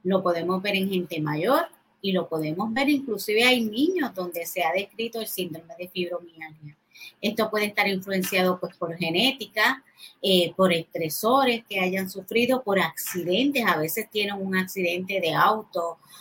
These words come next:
o se caen por unas escaleras y esto desencadena que se manifieste, eh, todo el síndrome. Pero es mucho más común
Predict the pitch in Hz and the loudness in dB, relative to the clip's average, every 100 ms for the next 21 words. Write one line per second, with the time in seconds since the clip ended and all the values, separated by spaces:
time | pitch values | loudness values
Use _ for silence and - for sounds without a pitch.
0 | - 196 190 185 190 156 165 175 190 202 | -2 6 8 8 2 2 2 0 0 -2
1 | 190 185 185 185 180 175 202 226 185 165 | 2 2 2 0 -2 0 0 0 -2 -4
2 | - 196 190 180 175 - 165 160 208 262 | -6 -2 0 0 -4 -12 -6 -2 0 2
3 | 226 - 165 165 160 160 160 - 175 175 | 0 -2 -10 -8 -6 -8 -8 -8 -8 -6
4 | 208 202 _ - _ _ 214 185 180 - | -8 -8 _ -20 _ _ 2 4 4 4
5 | 190 180 185 190 196 185 - 160 156 151 | 6 6 4 4 0 0 -4 -2 -2 -2
6 | 151 151 - 190 180 185 226 247 254 233 | -4 -6 2 4 4 4 0 0 -2 0
7 | 226 - 220 208 208 | -2 -2 -2 -2 -8